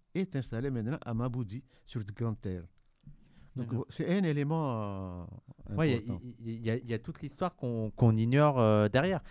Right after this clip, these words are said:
Speaker 1: Oui.
Speaker 2: Mais, et souvent, en fait, les gens vont dire : « Ah, mais, euh, vous aviez qu'à, euh, pas refuser l'indépendant, euh, refuser le, le, le, le, le, le, le, le fait d'être un département et tout. » Qu'est-ce que vous répondez à, à ça ?
Speaker 1: Le,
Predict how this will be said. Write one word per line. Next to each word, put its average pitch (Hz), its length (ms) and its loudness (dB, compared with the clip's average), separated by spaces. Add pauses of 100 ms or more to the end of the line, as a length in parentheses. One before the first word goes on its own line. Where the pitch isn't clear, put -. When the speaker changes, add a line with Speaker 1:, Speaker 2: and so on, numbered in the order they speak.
(100)
Speaker 1:
Oui. 101 80 -2
Speaker 2:
Mais, 131 140 8
et 151 320 0 (100)
souvent, 165 260 0
en 185 60 0
fait, 185 180 0
les 139 80 0
gens 170 140 -2
vont 139 120 -4
dire : « 170 300 -4 (120)
Ah, 156 140 2
mais, 165 220 0
euh, 127 240 2
vous 120 240 -6
aviez 117 200 0
qu'à, 156 360 2
euh, 113 460 0
pas 151 180 4
refuser 135 520 0
l'indépendant, 127 920 -2
euh, 123 420 0
refuser 151 420 -6
le, 123 200 -4 (300)
le, 120 180 -2
le, 113 140 -4
le, 110 160 -6
le, 104 200 -8
le, 104 140 -12
le, 107 340 -14
le 117 160 -4
fait 147 140 0
d'être 127 220 -4
un 113 80 -4
département 131 640 -4
et 135 40 -6
tout. » 131 180 -10 (200)
Qu'est-ce 151 120 -8
que 208 60 -6
vous 160 60 -4
répondez 135 400 -2
à, 110 100 -2
à 104 160 -6
ça ? 98 220 -8 (960)
Speaker 1:
Le, 120 80 -16